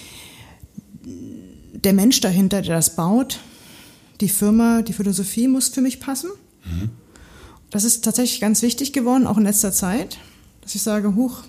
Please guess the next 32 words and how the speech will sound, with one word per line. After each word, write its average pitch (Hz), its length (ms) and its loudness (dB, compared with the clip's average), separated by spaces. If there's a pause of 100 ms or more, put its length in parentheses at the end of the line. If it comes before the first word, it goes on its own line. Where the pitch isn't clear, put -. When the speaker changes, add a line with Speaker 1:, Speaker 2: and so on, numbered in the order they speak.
(100)
Speaker 1:
also 165 240 -2 (560)
man 165 200 2
weiß 170 160 4
ja 180 80 2
nicht 160 120 0
immer, 170 140 2
wer 147 100 -2
dahinter 156 360 0
steckt - 260 -8
jetzt, - 240 -4
ne? 113 80 0
Speaker 2:
Ja. 190 120 0 (140)
Speaker 1:
Gerade 165 220 -2
wenn 165 100 0
man 156 220 -4
neue 170 220 0
Produkte 165 440 -4
hat. 175 140 -2 (680)
Aber 170 220 4
wenn 190 100 6
man's 214 200 6
schon 214 240 6
weiß, 190 320 2
dann 180 240 4
denke 170 180 2
ich, - 100 -6
„Oh 175 40 0
ja.“ 143 300 -2 (1200)
Speaker 2:
Wenn 131 120 4
du 156 60 6
jetzt 151 200 0
wüsstest, - 480 0